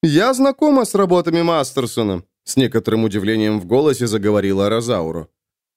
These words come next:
«Он блестящий ученый, но при этом весьма эксцентричен, а некоторые его теории попросту вздорны. Он одним из первых стал отстаивать теорию гибкости человеческого мозга,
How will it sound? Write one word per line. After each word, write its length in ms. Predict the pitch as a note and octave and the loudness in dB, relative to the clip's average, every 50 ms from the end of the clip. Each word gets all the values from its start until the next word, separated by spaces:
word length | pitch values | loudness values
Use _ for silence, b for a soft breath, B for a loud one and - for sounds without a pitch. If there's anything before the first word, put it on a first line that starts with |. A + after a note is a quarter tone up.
| _ _ - | _ _ 0
«Он 240 | F#3 F#3 F#3+ G3+ G3+ | 0 2 2 2 2
блестящий 720 | F3+ F#3+ G3 F#3+ - - - F#3 F3+ F3 E3 - - G#3 A3+ | 2 2 0 -2 -2 0 0 2 2 2 0 -2 -2 0 0
ученый, 720 | A3+ A3 - - B3+ B3+ A#3 G#3 D#3 B2+ A#2+ A2+ F#2 - _ _ _ _ _ - | 0 -2 0 0 2 2 2 2 2 2 0 0 -2 -6 _ _ _ _ _ 2
но 120 | F3 E3 | 2 2
при 180 | C3 D#3 D#3 D#3+ | 2 2 2 2
этом 280 | E3 D#3+ F#3 F3+ F3 | 2 2 0 0 0
весьма 400 | D#3+ D#3+ D3+ D3+ - E3+ F3 F3+ | 2 0 0 0 0 0 0 0
эксцентричен, 920 | F3 - - - G3 G3+ G#3 G3 - G#3 B3 A#3+ G#3+ - C#3+ B2 G2+ - _ _ _ _ | -2 -4 -4 -2 0 0 0 0 0 0 0 0 0 0 0 -2 -2 -2 _ _ _ _
а 120 | D3 D#3 | 0 2
некоторые 540 | D#3 D#3+ D3+ - D3+ C3 - D3+ D#3 D3+ C#3+ | 2 2 2 0 -2 -2 0 2 2 2 4
его 180 | D3+ D3+ D#3 D3 | 4 2 2 2
теории 400 | - D3+ D#3 D#3 E3 E3+ F#3+ G3 | 2 2 2 2 2 2 0 0
попросту 560 | F3+ F3+ E3+ - D#3 E3 D#3 - - F#3+ F#3+ | 0 -2 -2 0 0 -2 0 2 2 2 2
вздорны. 600 | F3+ F#3+ F#3+ F#3+ G#3+ G3 D#3+ B2+ A2+ G#2+ G2+ - _ _ _ _ _ _ - | 2 0 0 2 2 2 2 2 0 -2 -2 -4 _ _ _ _ _ _ 0
Он 180 | E3 E3 E3 | 2 2 2
одним 300 | D#3+ D3+ C#3+ D#3+ D#3+ E3 | 2 2 2 2 2 2
из 100 | D#3+ - | 2 0
первых 340 | - A3 G#3 D#3+ B2 A2+ A2+ | 0 0 0 2 0 -2 -2
стал 240 | - - D3 D3 C#3+ | -2 0 0 2 2
отстаивать 580 | C#3+ C3+ C3 - - D3 D#3 F3 F3+ F3+ E3 - | 2 0 0 0 0 0 0 2 2 0 0 0
теорию 420 | - E3 D#3+ E3 E3+ E3 E3 D#3 | 0 2 2 4 4 4 2 2
гибкости 560 | C#3 B2+ D3+ D#3+ D#3 - - F3 E3 - F3 | 2 2 0 0 0 0 -2 -2 0 -2 -4
человеческого 720 | D#3+ - F#3 F#3 F3+ F3+ F3 - - F3 - - F#3 F3+ G3 | -2 2 2 4 4 2 2 0 -2 -4 -2 -2 0 0 2
мозга, 480 | G3 G#3+ G#3+ F3+ C3 G#2+ G2 G2+ - | 2 2 0 0 -2 -2 -2 -4 -4